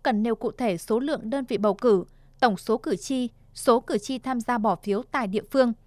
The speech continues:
Các đơn vị bầu cử có số cử tri đi bỏ phiếu chưa đạt quá một nửa tổng số cử tri của đơn vị bầu cử hoặc đơn vị bầu cử. Khu vực bỏ phiếu có vi phạm pháp luật nghiêm trọng, phải tổ chức bầu cử lại. Các đơn vị bầu cử có số người trúng cử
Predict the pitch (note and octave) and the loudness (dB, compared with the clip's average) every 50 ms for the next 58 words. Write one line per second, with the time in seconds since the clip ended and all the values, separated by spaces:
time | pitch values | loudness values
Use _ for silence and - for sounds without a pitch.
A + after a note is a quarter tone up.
0 | _ _ - - - - - - - F4+ E4 D#4+ D#4+ C#4+ B3 B3+ G3+ G#3 A3+ G#3+ | _ _ -20 -20 -20 -20 -8 0 2 4 4 4 2 0 0 -2 0 2 2 2
1 | G3+ - - A#3 A3 F3+ - - A3+ A#3 - - F#3 - - E4+ A#3 - - C#4+ | 0 0 -2 0 0 0 -2 -2 -4 -2 0 0 0 0 0 -4 -4 -4 -6 -6
2 | C4+ C4+ B3 C#4+ C#4+ B3+ A#3+ F#3+ E3+ - - G#3+ G3+ G#3+ C#4 - - - E4 D#4+ | -6 -4 -4 -4 0 0 0 0 0 0 2 2 2 2 0 -2 -4 -2 -2 0
3 | B3 A3+ A#3 G3 - - - - A3+ G#3 A#3+ D4+ F4 D4+ G#3 - A3+ A3 G3+ D#3+ | 0 0 0 -2 -2 -4 -2 -2 -2 -2 -2 -2 -4 -4 -2 0 2 2 2 2
4 | - - _ - A#3 G3+ F3 - - - G#3 A3 - D#4+ - - - B3+ B3 A#3 | 0 0 _ 4 4 4 2 -2 -2 -2 -2 -2 -2 -4 -4 -4 -4 -6 -4 -4
5 | - F#3 F#3 A#3 A3+ - A3+ - F#3+ G#3 G3 G3+ - B3 G#3+ G3 F3 - _ _ | -2 -2 -2 -2 -4 -4 -4 -2 0 0 0 2 4 6 6 4 4 0 _ _
6 | - - _ - B3+ A#3 A3 - - D4+ D4+ B3+ C4+ B3+ G3+ G#3+ G3+ G3+ - B3 | -20 -16 _ 2 4 4 4 2 -2 -2 -2 -2 -4 -2 0 0 0 2 4 6
7 | A3 G3 F3+ - - - - _ _ _ _ - - - - - - - F4+ E4+ | 6 6 4 0 -10 -20 -20 _ _ _ _ -20 -20 -20 -20 -6 0 2 2 4
8 | D#4 C4+ - A3 G#3+ F#3+ - - A3+ G#3+ A3+ B3+ - B3 A#3+ A#3 D#4+ D4+ - - | 2 2 6 6 6 6 4 2 0 0 0 2 2 0 0 0 -2 -6 -4 -2
9 | C4+ A#3 A3+ - - F#4 E4+ B3+ G#3 G3+ A3+ C#4 D#4 C4+ - - B3+ G#3+ F3+ - | -2 -2 -2 -4 -6 -4 -2 -2 -2 -2 -2 -4 -4 -4 0 2 2 2 2 0
10 | - - - - - - B3 A3 - - F#3 F#3 - F4+ F4+ - B3 A3+ G#3 G3 | -8 -20 -20 -4 0 2 2 2 2 -2 -4 -4 -4 -6 -8 -4 -2 -2 -2 -2
11 | - G3 F#3 G3+ G#3 G#3 F3+ - _ _ _ _ - - - _ - - - - | -2 -2 2 4 4 4 2 0 _ _ _ _ -20 -20 -20 _ -20 -20 -20 -2
12 | - - F4+ D4+ E4+ D4 - C4+ G3 G#3 A3 G#3 G3+ - - A#3 G#3 - - - | 2 2 4 4 2 0 0 -2 0 2 2 2 2 2 0 2 2 2 0 -2
13 | A3 - - A#3+ B3+ D#4 E4+ B3 G3+ - - A#3 - - D#4+ C4 | -4 -2 -2 -2 -2 -2 -2 -2 -2 -2 -4 -8 -6 -4 -2 -2